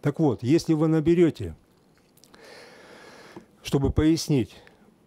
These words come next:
мы смотрели на Антарктиду снизу, да, перевернули глобус южной стороной наверх, и тогда мы увидели там голову, череп, там все, чакры, все такое это показывало. Так вот, смотрите, если вы наберете, э,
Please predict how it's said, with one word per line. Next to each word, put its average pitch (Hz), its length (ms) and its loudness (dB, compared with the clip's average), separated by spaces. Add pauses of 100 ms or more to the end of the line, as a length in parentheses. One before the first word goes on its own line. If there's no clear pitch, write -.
(200)
мы 143 300 2
смотрели 156 520 0
на 135 180 0
Антарктиду 131 520 -2
снизу, 120 420 -2
да, 143 320 -2
перевернули 135 600 2
глобус 175 440 2
южной 120 380 0
стороной 123 460 -2
наверх, 131 360 0
и 127 60 0
тогда 123 260 0
мы 120 140 2
увидели 139 420 2
там 120 400 -2
голову, 143 560 0
череп, 143 420 0
там 131 280 -2
все, 113 240 -2
чакры, 131 340 -4
все 113 160 -4
такое 104 320 -2
это 98 140 -8
показывало. 92 480 -6
Так 139 220 -4
вот, 139 140 0
смотрите, 120 440 -6
если 151 380 -2
вы 151 200 0
наберете, 127 640 -2 (460)
э, 123 360 -2